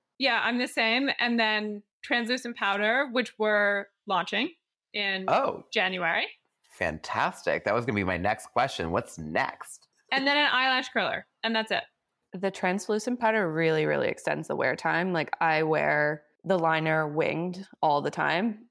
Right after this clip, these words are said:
Speaker 3: in bright colors, and I just tap on a bit of translucent powder and it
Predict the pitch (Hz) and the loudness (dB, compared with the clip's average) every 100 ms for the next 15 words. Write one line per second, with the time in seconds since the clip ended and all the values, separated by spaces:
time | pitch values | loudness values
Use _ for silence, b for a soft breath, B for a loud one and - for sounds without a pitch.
0 | 165 160 147 151 - 165 151 175 208 - | -4 -2 0 0 0 2 4 4 2 -2
1 | - 151 147 160 - - - 156 - 156 | -2 -2 -2 -4 -10 -14 -4 -2 0 -2
2 | 156 147 151 156 151 151 160 165 143 160 | 0 -2 0 -4 -4 -6 -6 0 2 4
3 | 202 208 170 147 123 | 2 2 0 -2 -2